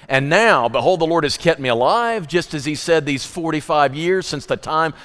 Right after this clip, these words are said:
that the Lord spoke the word to Moses while Israel walked in the wilderness. Now, behold, I am this day eighty-five years old.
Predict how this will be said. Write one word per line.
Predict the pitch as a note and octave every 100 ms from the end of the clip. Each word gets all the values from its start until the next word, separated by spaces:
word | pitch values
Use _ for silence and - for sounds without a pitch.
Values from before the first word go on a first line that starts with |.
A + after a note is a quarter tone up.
| -
that | C3+
the | C#3
Lord | C3+ D3
spoke | - - D3+ D#3+ - -
the | C3+
word | C3 D3 D3+
to | D3+
Moses | C#3 D3 E3 F#3 D#3
while | C#3+ C3+
Israel | D#3 C3+ D3+
walked | C3+ C#3+ C#3+
in |
the | C#3
wilderness. | C#3+ D#3+ F3 -
Now, | C3+ F3+ G#3 D#3+
behold, | C#3+ F3+ F#3+ D3+ - -
I | D3+ E3+
am | D#3+
this | D#3 F#3
day | D#3+ D3 C3+
eighty-five | F3 G3+ A#3+ A3 - G3+ G3+ G3+ F3+
years | F#3 E3+
old. | F3+ G#3 E3